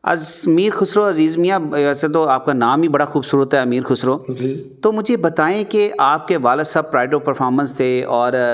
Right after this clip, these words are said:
Speaker 1: कव्वाली को उन्होंने जिस अंदाज से पेश किया,
Speaker 2: जी।
Speaker 1: बड़ा खूबसूरत अंदाज था उनका।
Speaker 2: जी।
Speaker 1: तो किस तरह उनको याद करते हैं?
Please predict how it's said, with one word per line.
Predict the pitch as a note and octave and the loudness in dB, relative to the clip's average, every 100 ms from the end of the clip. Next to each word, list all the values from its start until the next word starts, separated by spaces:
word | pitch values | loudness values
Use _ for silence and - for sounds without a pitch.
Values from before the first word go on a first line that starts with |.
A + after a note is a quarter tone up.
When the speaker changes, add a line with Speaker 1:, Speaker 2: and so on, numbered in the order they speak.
| A#2 - | -2 -4
Speaker 1:
कव्वाली | B2 B2+ C3+ D3 | -2 0 0 0
को | C#3+ | 0
उन्होंने | C#3 C#3 B2+ | 0 0 -2
जिस | C3 C3+ | -4 -2
अंदाज | A2+ G#2 A#2+ | -2 0 0
से | - C#3 | 0 -4
पेश | - A2+ B2+ | -2 -2 -2
किया, | - A2 A2 G2+ - A2 | -2 -2 -2 -4 -10 -14
Speaker 2:
जी। | A#2 A2+ - A#2 | -12 -12 -12 -2
Speaker 1:
बड़ा | C#3 D#3 | 0 0
खूबसूरत | - C#3 - G3 F#3 | -4 -10 -2 0 2
अंदाज | D#3 A#2 A#2 A#2 B2 | 2 2 0 0 -2
था | |
उनका। | A2 G#2+ G#2 G2+ B2 | -2 0 0 -2 -8
Speaker 2:
जी। | A#2+ - - | -16 -18 -2
Speaker 1:
तो | G#3 G#3+ - - - | 2 2 -2 -14 -10
किस | A3+ - | -8 -2
तरह | B3+ | 0
उनको | A3+ G3+ | 2 2
याद | E3+ G#2+ G#2+ | 2 0 -2
करते | G2 E2+ | -8 -16
हैं? | F#2 | -16